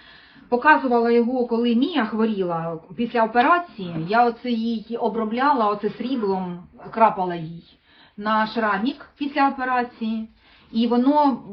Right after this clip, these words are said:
дирочка ота після дренажу, вона просто затяглася мгновенно. М. Я ото обробляла, бо я боялася, щоб, не дай Бог, туди в ту дирку не потрапила інфекція.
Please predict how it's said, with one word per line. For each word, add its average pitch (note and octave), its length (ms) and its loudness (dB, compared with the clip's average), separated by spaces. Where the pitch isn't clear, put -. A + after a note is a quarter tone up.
дирочка A3+ 540 4
ота G3+ 280 -2
після G#3+ 380 -6
дренажу, G3+ 640 -4
вона G#3+ 280 2
просто B3+ 400 -4
затяглася A3+ 880 2
мгновенно. F3+ 840 -4
М. G3+ 200 -2
Я A3+ 200 2
ото A3+ 160 -2
обробляла, A3+ 460 0
бо G#3+ 100 0
я B3 160 2
боялася, A#3 600 0
щоб, G#3 200 -8
не A3+ 120 2
дай B3 220 0
Бог, C#4 640 -2
туди A3+ 280 0
в - 40 -4
ту A#3 140 -6
дирку C4 480 0
не F3 260 -2
потрапила A#3 600 0
інфекція. G#3 720 -8